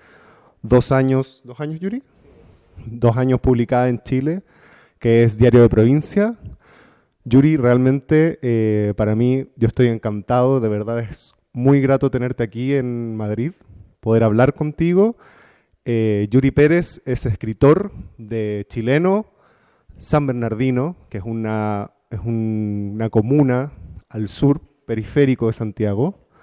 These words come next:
Es un autor con mucha trayectoria literaria, es uno de los grandes,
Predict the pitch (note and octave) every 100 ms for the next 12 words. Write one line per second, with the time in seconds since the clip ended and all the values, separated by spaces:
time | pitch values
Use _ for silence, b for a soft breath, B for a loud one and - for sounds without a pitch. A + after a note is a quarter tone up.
0 | b b b b b b _ A2+ A#2 C3
1 | B2+ B2 A#2+ A2+ A#2 G#2+ - C3+ - A#2+
2 | C3 - E3+ D3 C3+ - C3+ B2 A#2 G#2
3 | G2 G2+ G#2+ C3+ E3+ b b b - A2
4 | G#2+ - - A#2+ A#2 A2 G2+ G2+ A#2+ C3+
5 | C#3 C#3+ C#3+ - -